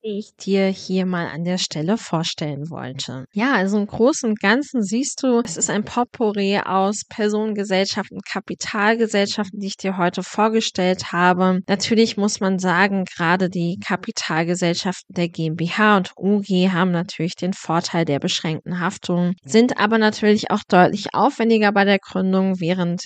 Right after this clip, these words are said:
eben die Rechtsform des Einzelunternehmers oder auch der G B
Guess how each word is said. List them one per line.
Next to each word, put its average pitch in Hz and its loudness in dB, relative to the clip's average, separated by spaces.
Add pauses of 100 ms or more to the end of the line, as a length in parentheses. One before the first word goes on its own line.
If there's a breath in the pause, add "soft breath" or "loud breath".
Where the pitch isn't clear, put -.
eben 170 -2 (320)
die 165 -2 (240)
Rechtsform 160 -2
des 180 -4
Einzelunternehmers 175 0
oder 170 -4
auch - -8
der 165 -6
G - -10
B - -6